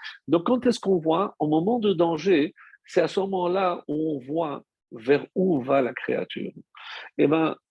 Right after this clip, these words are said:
lorsqu'on a mal au ventre et qu'on craint le pire, où est-ce qu'on va ? On va à la choule, on retourne vers Dieu. Donc, euh,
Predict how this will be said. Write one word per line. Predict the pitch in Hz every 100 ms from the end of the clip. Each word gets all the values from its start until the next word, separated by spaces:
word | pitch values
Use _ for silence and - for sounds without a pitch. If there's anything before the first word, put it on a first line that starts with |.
| -
lorsqu'on | 139 175 - 165 165
a | 170
mal | 160 139
au | 120
ventre | 143 151 - - - _ _ _ _ -
et | 123
qu'on | 127 123
craint | - - 165
le | 135
pire, | - 147 - - -
où | 147 143
est-ce | 160
qu'on | - 135
va ? | 127 131 170 _ - _
On | - 135
va | 143
à | 151
la | 127
choule, | 117 - 120 - 82 _ _ _ -
on | 139
retourne | 120 123 151 147
vers | 123 117
Dieu. | 113 120 120 _ - - -
Donc, | - 110 170 170
euh, | 165 -